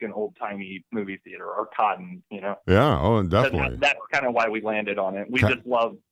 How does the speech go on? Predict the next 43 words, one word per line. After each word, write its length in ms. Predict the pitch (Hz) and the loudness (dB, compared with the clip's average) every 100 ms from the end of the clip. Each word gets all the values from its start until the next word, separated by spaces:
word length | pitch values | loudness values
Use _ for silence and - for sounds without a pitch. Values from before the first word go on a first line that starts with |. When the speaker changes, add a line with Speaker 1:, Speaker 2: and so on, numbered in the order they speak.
| _ _ _ _ _ | _ _ _ _ _
Speaker 1:
uh, 180 | 113 101 | 0 0
Orson 360 | 101 113 113 101 | 0 -2 -4 -2
Welles 440 | 104 104 101 101 | 2 2 -2 -6
and, 240 | 101 95 98 _ _ - | -12 -12 -12 _ _ -14
you 100 | 101 | -10
know, 160 | 95 | -10
his 140 | - 113 - | -8 -8 -8
spirit 460 | - 120 113 110 - | -6 -2 0 -2 -6
and 240 | 123 107 - | -8 -8 -10
stuff 260 | - 101 92 - _ | -2 -2 -2 -8 _
kind 140 | 120 107 | -2 -2
of, 160 | 95 | -2
uh, 280 | 98 95 92 90 _ _ _ _ _ _ _ _ | -2 0 -2 -4 _ _ _ _ _ _ _ _
uh, 200 | 98 92 92 | -4 -2 -2
I 60 | |
think 260 | 101 110 101 _ | -6 -8 -12 _
flows 300 | 139 127 120 - | 2 2 2 -6
through 240 | 123 110 | -2 -2
what 180 | 101 98 | 0 -2
we're 120 | 98 | -2
trying 280 | 101 98 95 | -8 -8 -8
to 60 | 95 | -10
do. 220 | 92 90 | -12 -2
Speaker 2:
I 140 | - 98 | 2 4
think 260 | 123 120 | 6 4
of 140 | 113 90 | 4 4
the 80 | |
word 240 | 90 92 90 | 4 4 4
archaic 640 | 78 85 - 101 90 71 | 2 0 2 4 4 4
when 140 | 80 80 | 2 4
I 60 | |
see 180 | 80 - | 4 4
Arkadin, 640 | 82 78 - 82 67 64 57 - | 4 4 4 4 4 -2 -6 -4
you 80 | 90 | 2
know, 160 | 85 82 | 4 4
just 200 | 87 - | 2 4
that, 220 | 90 - | 2 2
uh, 120 | 90 | 0
Speaker 1:
Mm. 240 | 85 214 - - | 0 -2 -10 -4
Speaker 2:
old 280 | 104 101 82 | 2 4 2
stuff. 300 | - 78 - | 2 2 4
But 100 | 175 | 4
anyway. 420 | 220 123 87 87 | 6 4 4 2